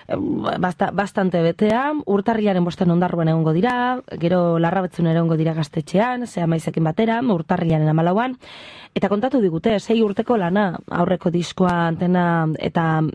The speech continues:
Antena izan zen bi mila eta bikoa, bi mila eta laukoa mentura, honi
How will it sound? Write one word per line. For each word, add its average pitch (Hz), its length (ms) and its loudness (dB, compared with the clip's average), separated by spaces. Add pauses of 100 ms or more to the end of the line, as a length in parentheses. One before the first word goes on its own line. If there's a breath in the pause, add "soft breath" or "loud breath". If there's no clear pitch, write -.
(140)
Antena 175 320 0
izan 170 160 -2
zen 170 160 -2
bi 180 80 4
mila 170 240 2
eta 160 160 -2
bikoa, 247 400 0
bi 220 80 -2
mila 175 220 0
eta 160 100 -2
laukoa 160 240 0
mentura, 247 380 0 (640 loud breath)
honi 214 540 0